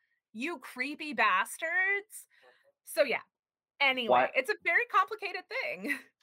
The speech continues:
Speaker 2: It's a very complicated thing. And also, why are men? Question mark.
Speaker 1: Why are men? Ugh.
Speaker 2: Um, but okay, so we're close to the bitter end here. And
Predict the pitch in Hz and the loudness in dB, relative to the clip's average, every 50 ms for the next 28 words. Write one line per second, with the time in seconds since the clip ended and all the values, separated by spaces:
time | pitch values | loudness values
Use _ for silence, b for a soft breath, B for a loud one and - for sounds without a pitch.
0 | _ _ _ - - 120 131 120 113 107 104 98 104 90 82 87 - 98 87 87 | _ _ _ -20 -4 0 2 4 4 2 2 0 -4 -6 -8 -8 -10 -10 -10 -10
1 | 82 - 95 92 95 95 - 113 120 - 127 143 143 - 147 135 104 107 117 123 | -8 -6 -6 -6 -6 -4 -4 -4 -2 0 0 0 0 -2 -4 -4 2 4 4 4
2 | 127 120 - 117 113 110 101 92 82 71 67 78 87 98 - _ _ _ _ _ | 4 4 2 0 0 -2 -4 -6 -8 -10 -12 -16 -18 -20 -20 _ _ _ _ _
3 | _ _ _ _ _ - - 87 - - - 85 - - 269 349 480 605 539 - | _ _ _ _ _ -6 -6 -6 -6 -10 -12 -10 -6 -2 0 2 2 2 0 0
4 | - 220 220 226 247 247 233 208 185 165 156 143 101 95 87 78 - - _ _ | 2 2 4 4 2 0 -2 -4 -4 -4 -4 -4 -6 -8 -12 -16 -20 -20 _ _
5 | _ _ _ _ _ _ _ _ _ _ 208 254 269 240 185 - - _ _ _ | _ _ _ _ _ _ _ _ _ _ -10 -10 -8 -10 -10 -14 -18 _ _ _
6 | _ _ _ _ - 110 110 107 104 104 104 101 101 98 98 95 95 95 101 104 | _ _ _ _ 0 2 4 4 4 2 2 0 -2 -2 -2 -4 -6 -8 -12 -14
7 | 101 - _ _ _ _ _ _ _ _ _ - 165 175 - 190 214 - 240 247 | -16 -18 _ _ _ _ _ _ _ _ _ 0 0 2 4 2 2 2 -2 -4
8 | 196 - - 180 160 170 160 - - - 165 156 147 - - 190 - 240 202 180 | -4 -4 -6 -6 -6 -6 -10 -12 -10 -8 -8 -8 -8 -10 -10 -8 -8 -4 -2 0
9 | 151 139 123 - 101 101 104 117 120 - - 78 62 - 50 - - 98 113 - | 0 0 0 0 -2 -4 -4 -6 -8 -8 -10 -10 -10 -10 -12 -12 -12 -12 -12 -14
10 | _ _ _ _ _ _ _ _ _ _ _ _ _ _ _ _ _ 151 147 143 | _ _ _ _ _ _ _ _ _ _ _ _ _ _ _ _ _ -2 0 2
11 | 143 139 139 139 139 139 139 139 139 139 139 139 139 135 | 2 4 4 4 4 4 4 4 4 4 2 0 -2 -6